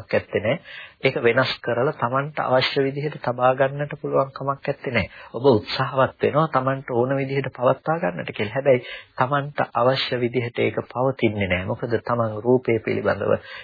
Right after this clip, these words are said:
ඊශ්වරයා නෙමෙයි. Taman රූපේ පිළිබඳව මැව්ව කෙනා හෝ රූපේ පවත්වන කෙනා නෙමෙයි.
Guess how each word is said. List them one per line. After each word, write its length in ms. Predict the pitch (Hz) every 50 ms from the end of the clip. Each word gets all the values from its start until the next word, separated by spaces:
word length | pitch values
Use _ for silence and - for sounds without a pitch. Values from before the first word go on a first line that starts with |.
| - _ _
ඊශ්වරයා 880 | - 127 139 147 147 - - - - - 127 120 120 117 113 110 104 101
නෙමෙයි. 380 | 101 107 113 120 110 92 - - _ _ _ - - _ _ _
Taman 340 | - 127 131 143 147 139
රූපේ 400 | 120 127 131 131 127 - 143 135
පිළිබඳව 580 | 131 - 139 135 139 139 143 139 151 156 147 143 131 110 101 95 95 98
මැව්ව 400 | 98 104 117 135 147 151 151 143
කෙනා 340 | - 131 117 117 117 113 110
හෝ 240 | 113 120 110 110 107
රූපේ 380 | 110 117 120 117 - 117 117 117
පවත්වන 680 | - - 113 117 135 143 - - _ - 120 117 117 110
කෙනා 300 | - 117 117 120 143 180 - _ - - _ _ _ _ -
නෙමෙයි. 280 | - - - - -